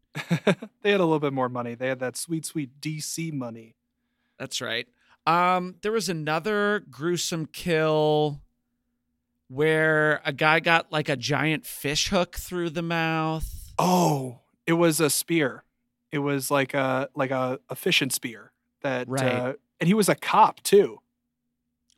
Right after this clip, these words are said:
Speaker 1: And
Speaker 2: Right.
Speaker 1: then all of a sudden he just, one of the people he's talking to just wham, bam, spear ya, ma'am, right in the face.
Speaker 2: Oh my God. And then the guy that killed him, uh,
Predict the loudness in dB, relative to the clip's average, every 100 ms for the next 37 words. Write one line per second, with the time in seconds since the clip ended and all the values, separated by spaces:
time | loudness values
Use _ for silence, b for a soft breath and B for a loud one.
0 | 2 6 6 8 6 6 2 2 2 2
1 | -2 -6 -6 -4 -2 -4 -4 -2 -2 -2
2 | -8 -16 _ _ _ _ -2 2 2 0
3 | -4 -2 -2 0 0 0 -2 -6 -6 -4
4 | -4 -6 b b _ -8 -2 0 2 4
5 | 4 4 2 -2 -10 _ -16 0 2 4
6 | 4 2 -2 -4 -6 -10 _ _ _ _
7 | -4 -2 -2 -6 -6 -6 -8 -12 _ _
8 | _ 2 6 6 6 0 4 4 2 -4
9 | -8 -4 -4 -4 -2 2 2 2 -4 -4
10 | -6 -4 -4 -2 -4 -6 -10 -16 _ _
11 | _ _ _ _ -2 0 2 0